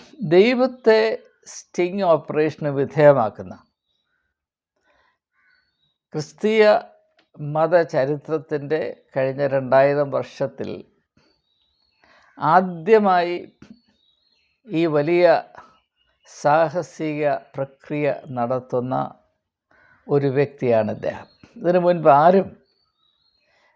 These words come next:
ദൈവത്തെ സ്റ്റിങ് ഓപ്പറേഷന് വിധേയമാക്കുവാൻ ധൈര്യം കാണിച്ചിരുന്നില്ല. മാത്രവുമല്ല, ദൈവത്തിൻ്റെ സ്വരം സ്വന്തം സ്വരം പോലെ തന്നെ മെരുക്കിയെടുത്ത് അത്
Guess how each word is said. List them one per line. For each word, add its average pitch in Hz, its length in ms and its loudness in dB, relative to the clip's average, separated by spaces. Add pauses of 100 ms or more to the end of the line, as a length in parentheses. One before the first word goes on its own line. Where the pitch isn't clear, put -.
(120)
ദൈവത്തെ 190 500 -2
സ്റ്റിങ് 175 420 -8
ഓപ്പറേഷന് 135 800 -2 (140)
വിധേയമാക്കുവാൻ 131 920 0
ധൈര്യം 120 360 -2
കാണിച്ചിരുന്നില്ല. 123 720 -2 (1300)
മാത്രവുമല്ല, 196 600 2 (100)
ദൈവത്തിൻ്റെ 196 760 0 (140)
സ്വരം 170 480 0 (1300)
സ്വന്തം 196 640 2
സ്വരം 180 360 -2
പോലെ 160 300 -2
തന്നെ 151 320 -4
മെരുക്കിയെടുത്ത് 139 840 -6 (1600)
അത് 202 320 4